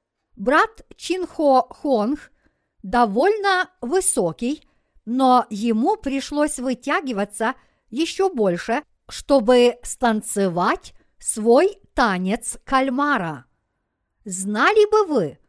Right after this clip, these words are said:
как я смеялся, глядя на этот танец. По правде говоря, наши братья – умеют танцевать лучше, чем я делал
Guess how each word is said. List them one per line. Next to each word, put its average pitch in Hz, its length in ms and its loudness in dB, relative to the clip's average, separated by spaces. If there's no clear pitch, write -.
как 330 380 -2
я 349 140 4
смеялся, 330 880 -4
глядя 254 680 2
на 254 260 -4
этот 277 360 -4
танец. 262 640 -6
По 254 120 0
правде 254 420 0
говоря, 233 540 0
наши 285 720 -4
братья – 233 680 -2
умеют 285 640 -2
танцевать 262 560 -2
лучше, 220 500 -4
чем 262 500 -2
я 240 360 0
делал 202 540 -2